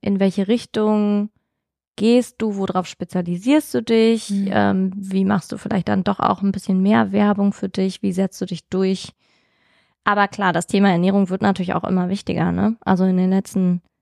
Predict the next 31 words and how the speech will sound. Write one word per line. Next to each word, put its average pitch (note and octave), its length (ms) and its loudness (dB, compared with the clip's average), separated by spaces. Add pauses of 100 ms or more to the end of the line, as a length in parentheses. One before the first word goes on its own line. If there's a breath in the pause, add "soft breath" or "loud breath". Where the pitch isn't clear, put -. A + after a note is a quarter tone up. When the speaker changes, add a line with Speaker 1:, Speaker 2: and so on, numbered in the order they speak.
(460)
Speaker 1:
ich - 120 -20
würd - 140 -4
sagen, F#3 240 0
zehn F#3 280 -2
Jahren F#3 320 0
hat A3 120 -2
das G#3+ 140 -2
schon A3 140 -2
nochmal G#3 360 2
seinen, G3 480 0
seinen F#3+ 400 -2
Hype, G3+ 300 2 (800 soft breath)
Speaker 2:
Ja. G3+ 320 -2 (280)
Speaker 1:
seinen F#3 220 -2
Punkt G#3 360 -4
erreicht. F#3 600 -2 (320)
Speaker 2:
Und G#3 140 0
ich - 80 -14
glaub, G3+ 220 0
an G3 180 0
irgendeinem G#3+ 420 0
Punkt G#3+ 360 0
merken G3 440 0
Menschen G3 380 0
auch, G3 180 -2
ja, F#3+ 260 -2
ich - 140 -6
kann G3 200 -4
mich G3+ 200 -6
über G3+ 220 0
Google G#3+ 500 0